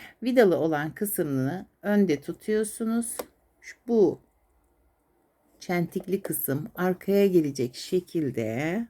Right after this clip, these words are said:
şuradan hafif böyle burasını tutalım. Havalı bir şekilde tutuyoruz. Havalı. Bırakıyorum içine. Bu kadar. Ve elimle şöyle bir oynama yapıp şuradaki siyah çıkıntının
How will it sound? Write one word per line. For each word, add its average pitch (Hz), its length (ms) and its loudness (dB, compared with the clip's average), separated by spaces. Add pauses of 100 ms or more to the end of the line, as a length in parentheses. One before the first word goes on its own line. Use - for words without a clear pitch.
(720)
şuradan 165 800 0 (800)
hafif 202 400 -4 (140)
böyle 160 400 2
burasını 156 540 -4
tutalım. 185 640 -6
Havalı 165 480 0
bir 135 60 -6
şekilde 127 600 -8
tutuyoruz. 226 600 -4
Havalı. 220 560 -2 (1300)
Bırakıyorum 208 540 0
içine. - 440 -10
Bu 254 80 -10
kadar. 127 480 -6 (640)
Ve 196 160 2
elimle 170 720 0
şöyle 147 420 -2
bir 139 80 -2
oynama 135 380 -2
yapıp 156 500 -4 (380)
şuradaki 226 600 2
siyah 214 500 0
çıkıntının 165 760 -4